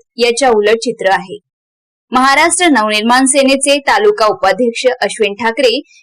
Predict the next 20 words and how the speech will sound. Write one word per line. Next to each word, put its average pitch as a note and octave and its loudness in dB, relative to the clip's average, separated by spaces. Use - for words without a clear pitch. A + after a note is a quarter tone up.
यांनी D4 0
बोरगाव D4+ 2
येथील D#4+ -2
जिल्हा B3+ 2
परिषदेच्या C4 2
शाळेत G3+ 0
भेट G3 -10
दिली G3 0
असता A#3+ 0
त्यांच्या C#4 0
निदर्शनास E4+ 2
आले B3+ 2
की F4 2
शाळेकडे E4 0
प्रशासनाचे C#4 2
बिलकुलच A#3 2
लक्ष F#3 -2
नाही. F3+ -12
शाळेच्या A#3+ 0
इमारतीत A3 0